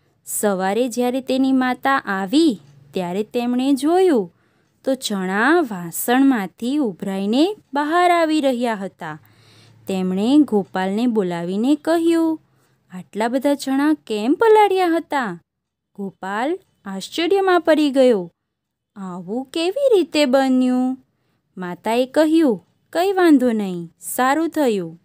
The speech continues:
હું અડધા ચણાનું શાક બનાવીશ ને બાકીના ચણા ફણગાવી દઈશ. ફણગાવેલા ચણા તારી કાકીને ત્યાં મોકલીશ. ડૉક્ટરે તેમને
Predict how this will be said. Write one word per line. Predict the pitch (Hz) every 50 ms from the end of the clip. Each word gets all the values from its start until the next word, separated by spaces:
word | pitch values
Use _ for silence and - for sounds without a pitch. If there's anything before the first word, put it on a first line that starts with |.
| _ _ _
હું | 208 202 -
અડધા | - - 185 180 170 170 208 202 226
ચણાનું | 240 - - 208 196 180 180 185 180 196 220
શાક | - - 220 196 185 214 247 - -
બનાવીશ | 240 254 277 285 311 311 302 269 226 196 - - - - _ _ _ _ _ _ _ _ _
ને | - 196 196
બાકીના | 175 196 185 185 180 _ - 277 294 320 320 320
ચણા | - - 240 214 190 185 196 240 302
ફણગાવી | 320 - - - 339 339 339 330 349 339 330 320 320 320
દઈશ. | 277 294 277 269 269 269 262 - - - _ _ _ _ _ _ _ _ _ _
ફણગાવેલા | - 208 196 196 190 185 196 208 214 233 240 247 247 247
ચણા | 247 - 240 233 240 247 277
તારી | 294 - _ 226 202 190 180 214
કાકીને | 214 - 247 214 185 _ - 202 196 196 196
ત્યાં | 190 - - 190 190 208 247 311 370 370 _ _
મોકલીશ. | 220 196 190 196 202 214 - - 220 220 202 190 180 - - - - _ _ _ _ _ _ _ _ _ _
ડૉક્ટરે | 247 285 311 320 311 _ - 302 277 269 233
તેમને | 214 _ - 180 175 175 180 196 220 247 285 294